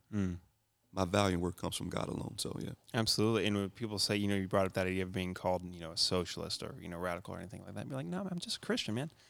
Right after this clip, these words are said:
Speaker 1: This is what I believe my Christian values are
Speaker 2: Right.
Speaker 1: influencing me to do because I've experienced this."
Speaker 2: Well, you'd be, you're scared to, are you gonna just ca-, call me a, a conservative, right
Speaker 1: Mm-hmm.
Speaker 2: wing,
Speaker 1: Yeah.
Speaker 2: and all the names that come along with that? And it's like, you know what? No, I'm gonna stop living in fear.
Speaker 1: Mm.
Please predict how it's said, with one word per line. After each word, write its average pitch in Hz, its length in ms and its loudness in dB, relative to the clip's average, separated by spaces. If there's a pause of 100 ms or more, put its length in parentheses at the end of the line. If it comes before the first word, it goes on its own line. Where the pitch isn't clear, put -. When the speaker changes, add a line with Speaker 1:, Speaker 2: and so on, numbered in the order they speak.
Speaker 1:
This 165 140 2
is - 40 2
what 165 100 4
I 156 60 6
believe 135 220 6
my 104 140 4
Christian 120 500 -2
values 90 520 -2
are - 80 -4
Speaker 2:
Right. 151 100 0
Speaker 1:
influencing 87 460 -2
me 87 100 -6
to 85 80 -8
do 71 160 -4
because 92 260 -2
I've 107 160 6
experienced 78 640 -8
this." - 100 -14
Speaker 2:
Well, 160 100 12
you'd 151 120 10
be, 135 120 6 (160)
you're 117 80 8
scared 127 260 6
to, 104 60 0
are - 340 -16
you 101 80 4
gonna 98 120 6
just - 140 2
ca-, - 120 -12
call 95 240 2
me 92 200 6
a, 85 100 0 (200)
a - 80 -2
conservative, 82 1000 6 (340)
right 90 240 8
Speaker 1:
Mm-hmm. 95 120 2
Speaker 2:
wing, 92 280 10
Speaker 1:
Yeah. 95 240 4 (260)
Speaker 2:
and 90 100 2
all 92 160 12
the 87 80 6
names 90 260 8
that 80 100 4
come - 180 0
along 87 280 4
with 82 120 -4
that? 101 200 6
And - 60 -4
it's - 100 2
like, 117 100 -6 (200)
you 120 80 -6
know 131 100 0
what? - 120 -4 (480)
No, 120 160 6
I'm 104 120 8
gonna 101 40 4
stop - 260 2
living 104 200 6
in 95 80 4
fear. - 340 -2 (260)
Speaker 1:
Mm. 95 220 2